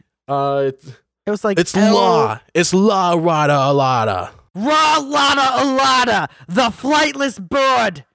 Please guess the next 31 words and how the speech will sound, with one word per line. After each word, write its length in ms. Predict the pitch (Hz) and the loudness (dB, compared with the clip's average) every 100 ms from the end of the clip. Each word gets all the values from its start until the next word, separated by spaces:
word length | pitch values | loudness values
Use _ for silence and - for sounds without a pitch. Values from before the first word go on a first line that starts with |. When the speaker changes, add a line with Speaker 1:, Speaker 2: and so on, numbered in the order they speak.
| _ _ | _ _
Speaker 2:
Not 220 | 220 240 208 | -2 -2 -4
the 80 | |
fri-, 220 | 208 190 - - | -6 -6 -4 -6
oh, 120 | 214 | -6
sorry, 340 | - 220 180 | -2 -4 -2
the, 440 | 160 202 190 185 175 _ _ | -2 -2 -2 -4 -6 _ _
what 80 | 214 | -4
was 100 | 240 | 0
Speaker 1:
The 120 | 160 | 2
Speaker 2:
it? 40 | 143 | 2
Speaker 1:
rat 220 | 143 143 | 0 0
with 120 | 135 | -4
Speaker 2:
The 60 | 127 | 0
Speaker 1:
wings. 420 | 127 113 104 - | 0 0 -6 -4
Speaker 2:
fly-, 260 | 240 233 - 143 | -2 -2 -4 -6
the, 260 | 208 180 208 | -6 -6 -10
the 160 | 202 220 | -6 -2
rat. 300 | 240 233 - - - - | -2 -4 -8 -20 -20 -10
Yeah, 260 | 285 320 139 | -2 0 0
Speaker 1:
Oh, 40 | |
now 160 | 123 135 | 0 0
Speaker 2:
like, 80 | 180 | 2
Speaker 1:
who 60 | |
Speaker 2:
literally 180 | 196 - | 2 2
Speaker 1:
hasn't 220 | 120 123 | 0 -2
seen 200 | - 127 | -2 0
the 80 | 117 | 0
movie? 540 | 120 110 104 98 95 - _ _ _ _ _ _ _ _ _ | 0 -2 -2 -8 -14 -18 _ _ _ _ _ _ _ _ _
He's 100 | 101 | -12
getting 260 | - 95 98 | -6 -4 -2
up. 220 | 101 | -4